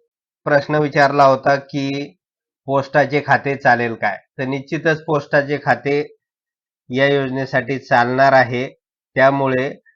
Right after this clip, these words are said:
आपण पोस्टाचं अकाउंट खोललेलं असेल तर त्या, तो जो अकाउंट नंबर आहे तो ऑनलाइन फॉर्म भरत असताना आपल्याला सबमिट करायचा आहे,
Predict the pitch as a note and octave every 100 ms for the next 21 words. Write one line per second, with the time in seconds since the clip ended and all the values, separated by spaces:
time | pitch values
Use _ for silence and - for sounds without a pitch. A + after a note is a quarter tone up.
0 | _ _ _ - A#2+ A#2+ D3 D3 C#3+ C#3
1 | B2+ C#3 C3+ - D3 D3 D#3 - A#2+ A#2+
2 | C3+ C3+ C#3+ - C3 B2 C3 C3+ C3+ B2+
3 | - C3+ C3 C3+ A#2+ C#3 C3+ C3+ _ _
4 | _ _ C3+ C3 C3+ B2 D3 C#3+ C#3+ C#3
5 | C3+ C3+ C3 C#3 B2 C3+ C#3 C#3 C3 A2+
6 | C3+ B2+ B2 A#2+ B2+ - B2+ B2+ C3 B2
7 | - A#2+ D#3 - C3+ B2 B2 - A#2 A#2
8 | A2 A2